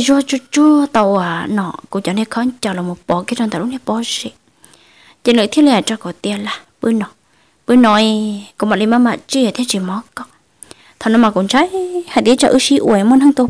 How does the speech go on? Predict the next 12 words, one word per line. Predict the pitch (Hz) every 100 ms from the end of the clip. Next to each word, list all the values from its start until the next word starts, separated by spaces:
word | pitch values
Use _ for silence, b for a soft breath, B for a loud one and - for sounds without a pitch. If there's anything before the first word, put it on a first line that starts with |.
| -
bỏ | 240 208
nó | 208
này | 208 214
không. | 214 _ b b b b b b b
Chè, | - 247 240 233 226
cô | 220 220
sợ, | 233 - -
nó | 233 220
sợ | -
mất | 254 294
cô, | 202 196
nó | 220 214 202